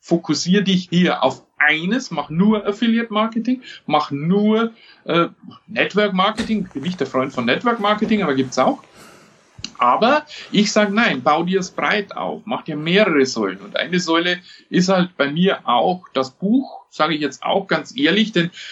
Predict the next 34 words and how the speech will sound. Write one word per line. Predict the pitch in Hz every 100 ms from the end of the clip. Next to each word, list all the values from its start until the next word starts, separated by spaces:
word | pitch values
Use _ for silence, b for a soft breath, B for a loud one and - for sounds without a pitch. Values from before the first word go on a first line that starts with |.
| B -
äh, | 147 151
warum | 160 180
verschenkt | 180 143 147 170 214
man | 202
sein | 185 185
Buch? | 180 202
Man | 180 170 151
will | 180
natürlich | 175 175 165 165 -
auch | 127 147
wieder | 139 139
letztlich | 139 143 135 127
an | 117
Leads | 147 214 -
kommen. | 190 196 185 185 B B -
Und | 143 -
das | 180 214
hat | 208
mich | 185 -
besonders | 170 185 220 208
gefreut, | - 170 - 180 185
die |
Resonanz | 156 147 139 127 123 160 - -
auf | 131 170 -
dieses | 220 226 240
Buch. | - 269 349 - B B B B B
Ich | 165 170
hab | 190
das | 196 180
Buch | - 220
jetzt | 208 196
in | 185 165
vierzehn | - 226 - 190 180
Tagen | 117 123 165 202 254